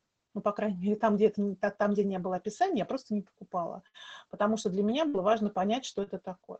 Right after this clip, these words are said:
Поэтому, когда вы делаете карточку продукта, вы, опять же, должны подумать о том, а, какая информация необходима клиенту для принятия решения. Часто такое бывает, что даже тут размеров нету. Например, одежду покупаешь, <laughs> размеров нет.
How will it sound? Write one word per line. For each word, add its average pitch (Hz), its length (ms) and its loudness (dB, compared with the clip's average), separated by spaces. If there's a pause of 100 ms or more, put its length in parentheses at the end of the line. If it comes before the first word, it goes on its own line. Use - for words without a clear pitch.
Поэтому, 254 380 -2
когда 220 320 0
вы 220 100 2
делаете 214 380 0
карточку - 400 -4
продукта, 202 480 -4
вы, 196 100 0
опять 208 300 0
же, 202 80 -8
должны 170 280 -10
подумать 180 440 -6
о 202 80 -2
том, 220 340 -2 (880)
а, 208 540 4
какая 240 340 2
информация 214 580 0
необходима 190 540 -4
клиенту 202 500 -6
для 180 140 -6
принятия 202 400 -6
решения. 185 500 -10
Часто 208 300 -2
такое - 300 -8
бывает, 226 400 -2
что - 180 -10
даже 190 420 -6 (760)
тут - 180 -4
размеров 196 460 -2
нету. - 300 -12
Например, 185 400 -8
одежду 190 320 -6
покупаешь, - 520 -10
<laughs> - 40 -14
размеров 214 460 0
нет. 202 300 0